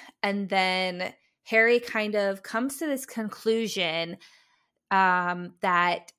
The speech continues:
he's a little suspicious about how Hagrid got this dragon egg from a few chapters ago.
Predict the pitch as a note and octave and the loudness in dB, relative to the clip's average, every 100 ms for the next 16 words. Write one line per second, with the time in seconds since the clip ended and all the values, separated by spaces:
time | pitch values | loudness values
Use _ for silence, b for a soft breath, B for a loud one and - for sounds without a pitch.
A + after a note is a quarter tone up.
0 | _ _ _ - C4+ C4 B3+ D4 C4 - | _ _ _ -6 -2 0 0 0 -4 -4
1 | A3+ - - - - F#3 - - F3 F3 | -4 -2 -4 -6 -2 -4 -4 0 4 4
2 | F3+ - - _ - G3 F#3 F3+ F3+ F#3 | 2 -4 -16 _ 2 2 2 -2 -2 -4
3 | F3+ D#3 - - E3+ - C4+ G4 F#4 G3+ | -6 -6 -8 -10 -10 -4 2 2 2 -4
4 | - C#3+ - - - E3+ E3+ - G#3 B3+ | -4 -4 -4 -6 -10 -10 -10 -10 -10 -2
5 | D#4 D#4+ A#3+ G3 F#3 - - - | -2 -2 -6 -6 -8 -8 -8 -10